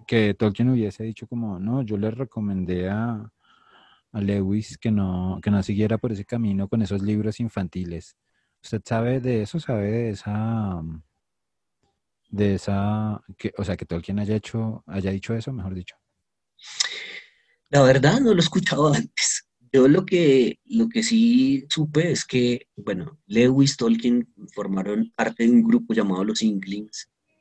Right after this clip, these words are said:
Speaker 2: y ellos, pues,
Speaker 1: Ajá.
Speaker 2: se reunían a leer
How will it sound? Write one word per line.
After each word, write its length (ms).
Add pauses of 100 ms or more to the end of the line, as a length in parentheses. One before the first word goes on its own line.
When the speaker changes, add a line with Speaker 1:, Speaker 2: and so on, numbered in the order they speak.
(120)
Speaker 2:
y 100
ellos, 300
pues, 220
Speaker 1:
Ajá. 60
Speaker 2:
se 80
reunían 600 (840)
a 140
leer 420